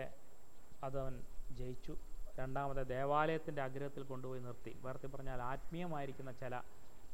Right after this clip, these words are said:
പരീക്ഷകൾ കൊടുത്തു. ഒരുപക്ഷെ ചർച്ചിൽ നൂറ് പേര്, ചിലപ്പോൾ നമ്മളൊരു സാക്ഷ്യം പറഞ്ഞ് പത്ത് പേര് എഴുന്നേറ്റ് വന്നിട്ട് ഒരുപക്ഷെ അതിനെ, അതിനെ റെഫർ ചെയ്തായിരിക്കാം,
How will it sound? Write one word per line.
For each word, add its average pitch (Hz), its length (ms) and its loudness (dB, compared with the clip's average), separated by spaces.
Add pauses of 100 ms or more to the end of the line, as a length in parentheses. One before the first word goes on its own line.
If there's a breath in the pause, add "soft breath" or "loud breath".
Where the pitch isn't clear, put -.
(160)
പരീക്ഷകൾ 135 440 0
കൊടുത്തു. 117 360 0 (480)
ഒരുപക്ഷെ 135 360 0
ചർച്ചിൽ 131 300 2 (840)
നൂറ് 165 240 10
പേര്, 151 160 6
ചിലപ്പോൾ 143 220 4
നമ്മളൊരു 151 260 4
സാക്ഷ്യം 147 300 2
പറഞ്ഞ് 143 280 4
പത്ത് 135 200 2
പേര് 139 180 2
എഴുന്നേറ്റ് 135 300 2
വന്നിട്ട് 127 260 0 (880)
ഒരുപക്ഷെ 135 260 4
അതിനെ, 131 200 0 (180)
അതിനെ 143 240 0 (920)
റെഫർ 160 260 4
ചെയ്തായിരിക്കാം, 147 500 4